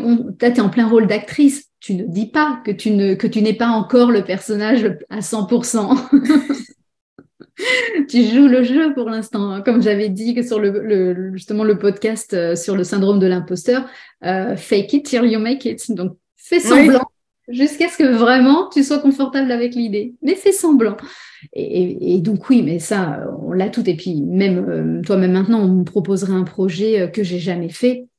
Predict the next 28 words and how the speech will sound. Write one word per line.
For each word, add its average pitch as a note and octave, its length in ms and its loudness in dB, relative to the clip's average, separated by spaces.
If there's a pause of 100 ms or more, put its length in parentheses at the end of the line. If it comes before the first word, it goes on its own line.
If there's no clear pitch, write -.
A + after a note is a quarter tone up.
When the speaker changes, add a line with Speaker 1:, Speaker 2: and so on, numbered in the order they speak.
(380)
Speaker 1:
Bah, G3+ 180 -8
le G3 160 -4
syndrome G3 300 -2
de F#3+ 80 2
l'imposteur, F#3+ 420 -2
il F#3 80 -2
reviendrait F#3+ 420 -4
au F#3+ 120 -2
grand F#3 220 -4
galop F#3+ 300 0
aussi. A#3+ 460 -2 (420)
Donc, F#3 200 -10
euh, D#3+ 1120 -6
c'est, - 320 -14
c'est F#3+ 180 -4
normal. F#3+ 580 0
Tant - 160 -2
qu'on G#3 140 -2
n'a F#3+ 120 0
pas G3 140 -4
fait G3+ 160 -2
quelque F#3+ 260 -2
chose, G#3 300 0
on E3+ 280 -6
a E3+ 80 -10
toujours F3+ 280 -4
des F#3 120 2
doutes. F#3+ 280 -6